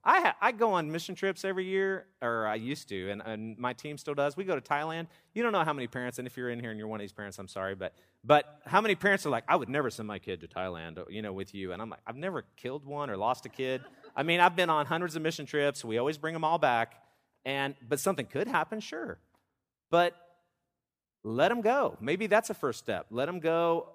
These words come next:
overseas on a two-week mission trip where you don't go. See, that's the thing. We were like, "Yeah, they can go, and I'm going too." Okay, well, that, that kinda defeats the purpose.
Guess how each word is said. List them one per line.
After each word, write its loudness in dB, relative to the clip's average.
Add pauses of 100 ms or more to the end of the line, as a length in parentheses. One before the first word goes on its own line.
(160)
overseas -4
on -6
a -8
two-week -6
mission -10
trip -8 (1080)
where 2
you -4
don't 0
go. -10 (1160)
See, -4
that's 4
the -10
thing. -2
We -4
were -2
like, -4
"Yeah, -8
they -2
can -12
go, -6
and -12
I'm -8
going -8
too." -8 (1000)
Okay, 4
well, 0
that, 4
that 2
kinda -2
defeats -6
the -18
purpose. -12